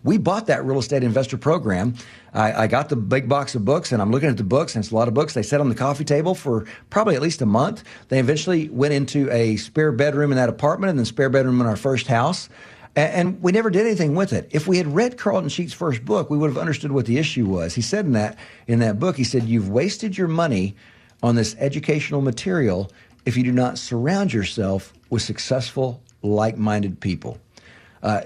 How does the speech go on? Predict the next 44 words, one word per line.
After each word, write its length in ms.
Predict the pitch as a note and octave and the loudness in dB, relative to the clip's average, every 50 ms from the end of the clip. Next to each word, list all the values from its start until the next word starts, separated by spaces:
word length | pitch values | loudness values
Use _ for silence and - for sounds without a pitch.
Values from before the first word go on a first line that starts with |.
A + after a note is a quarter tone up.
| - _ - | -8 _ -2
you 100 | - A#2+ | -2 -2
surround 560 | - - A2+ G2 F2 G2 B2+ E3+ A3 A#3 A3+ | 0 0 -2 -2 0 0 2 2 2 2 0
yourself 400 | A3+ F#3 - - F3 E3+ D3+ D#3 | 0 -2 -2 0 -2 -2 -2 -2
with 180 | D3 C3 A#2 | -4 -4 -4
successful, 540 | - - C3+ A2+ - - C#3 C3+ - - B2+ | -6 -8 -8 -6 -2 -2 -2 -2 -2 -2 0
like-minded 460 | A#2+ A#2+ A#2 A2+ G#2+ A2 A2 G#2+ F#2+ | 0 0 0 0 -2 -2 -2 -2 -2
people. 260 | - A2 G#2 G#2 G2+ F#2 | -4 -6 -4 -2 -2 -2
That 420 | D#2+ E2 A#2+ B2+ D#3 - - - | 0 0 0 0 0 -2 -6 -10
keeps 380 | - - D#3+ D3+ C3 - - - | -4 -2 0 0 0 -2 -2 -2
that 240 | - G2+ F#2+ F#2 | -2 -2 0 0
negative 500 | F#2+ G2 G2+ G#2+ A2+ A#2 C#3 C3 C3 A#2 | 0 0 2 2 2 2 2 2 2 0
thinking, 420 | A#2 - B2 A#2+ A#2+ A#2+ A#2+ A2+ A2 | 0 0 0 0 2 2 2 2 2
that 120 | G2+ F2 | 0 -2
keeps 320 | - - A2 A2 A2 - - | -2 0 0 0 0 0 0
that 240 | A#2 A2+ A2+ - | 0 0 0 -2
fear 640 | - - - - E3 D#3 B2+ G#2+ F#2+ F2+ F2+ F2 - - - - - - _ _ | -8 -16 -6 -2 0 2 2 2 2 0 0 -4 -6 -12 -20 -20 -20 -20 _ _
from 220 | - - A2+ A2 | -4 0 2 2
entering 320 | A2 A2 G#2+ A2 A2+ A2+ | 4 4 4 4 4 4
in, 200 | B2+ E3 E3+ C#3+ | 4 4 2 2
because 240 | A2+ - - - G2 | 0 -2 -2 -4 -4
you 120 | A2 D3 - | -4 -4 -4
always 320 | - C#3+ F3 G3+ G3+ - - | -4 -4 -2 -2 -2 0 -2
have 160 | F#3 E3 D3 | -2 -4 -4
somebody 340 | - E3+ D#3 C#3+ D3 C#3+ C#3 | -2 -2 0 0 2 0 0
you 200 | C3 B2+ B2+ B2 | 0 0 -2 0
can 260 | - B2 A2+ G#2+ A2 | 0 0 -2 -2 -4
call, 720 | - - - - G3+ G#3 G3+ D3+ B2 G2+ F#2 F#2+ G2+ A2+ A2+ - - - - - | -6 -14 -8 -4 0 2 2 2 2 2 0 0 -2 -4 -6 -14 -20 -20 -20 -20
someone 380 | - - - D3+ D3 C#3+ C3+ C3+ | -12 -4 0 0 2 2 2 2
you 120 | C3 C3 | 2 2
can 260 | B2 - A#2 G#2 G#2+ - | 2 0 0 -2 -2 -4
talk 440 | - - - F#3 G3 G#3 G3 - - - | -8 -4 0 2 2 2 0 -4 -8 -6
to 340 | - A#2 F#2+ F#2 F#2+ F#2 - - - - _ _ - | -2 -2 0 0 -2 -4 -4 -10 -20 -20 _ _ -4
that 160 | - B2 A#2+ | -4 -4 -2
can 140 | - C#3 A#2 | 0 -2 -2
help 480 | A2 - - - G3 A3+ G#3+ A3 - | -2 -4 -4 -2 0 0 0 -2 -2
you 320 | A2+ A2+ G#2 G2+ G2+ - - - - - _ - | -2 0 0 0 0 -2 -4 -8 -20 -20 _ -10
when 180 | - F#2+ G#2+ G#2 | -4 -2 0 0
you 100 | G2+ F#2+ | 0 0
fear 240 | - A#2+ G#2+ G#2+ | 0 0 2 2
that, 260 | G#2+ G#2 G2+ - - _ _ - | 2 2 0 -2 -8 _ _ -8
that 140 | A#2 - | -6 -2
when 160 | A#2 A2+ A2 G#2+ | 0 2 2 2
you 100 | G#2 F#2+ | 2 0
feel 600 | - - - C#3 C#3+ D3 D3+ D3+ C#3+ C#3+ - | -2 -2 -2 0 2 2 2 0 -2 -4 -8